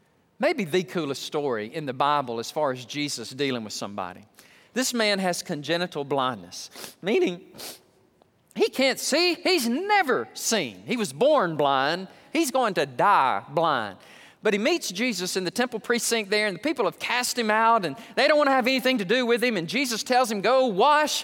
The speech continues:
<laughs> He washes, he comes back, and he sees. Now remember, this is John nine. In Luke four, Jesus said, "One of the reasons I've come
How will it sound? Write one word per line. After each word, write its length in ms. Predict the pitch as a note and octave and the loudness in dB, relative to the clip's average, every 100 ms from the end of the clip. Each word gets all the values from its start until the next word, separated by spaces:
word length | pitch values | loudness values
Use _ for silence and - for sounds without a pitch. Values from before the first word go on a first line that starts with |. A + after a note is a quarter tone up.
| - - | -8 -14
<laughs> 140 | - | 0
He 160 | D#4 C4+ | 2 4
washes, 540 | A3 D4+ - E4 C#4 | 4 6 4 0 0
he 100 | B3 | -2
comes 340 | - D4+ C4 | 2 2 2
back, 380 | A3+ A#3 B3+ A3 - - - - _ - | 0 0 0 -4 -12 -20 -20 -20 _ -2
and 180 | A3+ A3 | 0 2
he 160 | B3+ | 2
sees. 840 | A#3+ F4+ F#4+ G3+ G#2+ - - - - _ _ - _ | 2 2 2 0 -6 -8 -8 -8 -14 _ _ -20 _
Now 120 | F#3 | -2
remember, 480 | G#3 F#4 D4+ F#3+ - - | 0 0 2 2 0 -8
this 160 | G3+ A#3 | -6 -4
is 140 | G#3 | -4
John 360 | D#3 G3 G3+ G3 | -2 2 2 2
nine. 300 | G3+ E3+ D#3 | 2 2 0
In 140 | D3+ | 0
Luke 180 | A3 A3+ | -2 -2
four, 300 | - B3+ G#3 | -4 0 0
Jesus 340 | E3 G#3 F#3 | 0 -4 -4
said, 220 | F3 D#3 C#3 | -2 -2 -2
"One 200 | F3 A#3 | -4 -2
of 80 | |
the 80 | A3 | -2
reasons 400 | G3 G#3 F#3 F3 | 0 -2 -2 -4
I've 240 | E3 D3 - | -2 -2 -4
come 400 | G#3+ B2+ G2 | -4 -4 -6